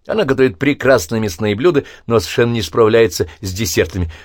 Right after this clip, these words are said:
Господи, я так и знала, легок на помине.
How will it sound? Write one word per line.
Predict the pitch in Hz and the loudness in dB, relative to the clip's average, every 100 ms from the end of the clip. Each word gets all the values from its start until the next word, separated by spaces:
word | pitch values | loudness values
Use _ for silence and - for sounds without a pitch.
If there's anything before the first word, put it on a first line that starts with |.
| _ | _
Господи, | 113 110 92 - - - - 113 98 | -6 -4 -4 -6 -8 -10 -8 -6 -4
я | 98 98 | 0 0
так | 90 107 101 | 0 0 -2
и | |
знала, | 92 95 90 - - | 0 0 -2 -6 -10
легок | 92 113 113 - | 0 0 0 -6
на | 107 | -8
помине. | 104 92 90 90 | -4 -2 -2 -4